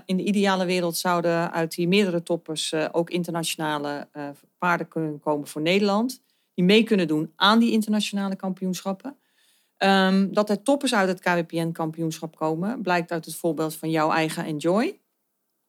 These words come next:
Eh, maar de eventingtop in, is in Nederland natuurlijk best een beetje dun. Eh, is daar een oorzaak voor aan te wijzen? Komt dat omdat het eigenlijk een hele intensieve sport is? Of is het wat je zegt van, eh,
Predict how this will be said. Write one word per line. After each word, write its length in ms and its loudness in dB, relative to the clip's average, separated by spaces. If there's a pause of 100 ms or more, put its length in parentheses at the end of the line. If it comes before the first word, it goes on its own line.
(220)
Eh, 280 2
maar 180 2
de 80 0
eventingtop 640 2
in, 260 -4
is 200 -2
in 60 -4
Nederland 300 0
natuurlijk 300 -6
best 180 -2
een 60 -4
beetje 280 -2
dun. 420 2 (960)
Eh, 180 2 (180)
is 180 0
daar 440 4
een 160 -2
oorzaak 420 2
voor 140 -6
aan 180 -2
te 100 -10
wijzen? 320 -2
Komt 220 2
dat 160 -2
omdat 280 0
het 180 -10
eigenlijk 400 0
een 60 4
hele 280 4
intensieve 640 4
sport 400 -2
is? 260 -2
Of 200 -4
is 180 -2
het 180 -4
wat 160 -2
je 80 -2
zegt 280 -2
van, 340 0
eh, 260 0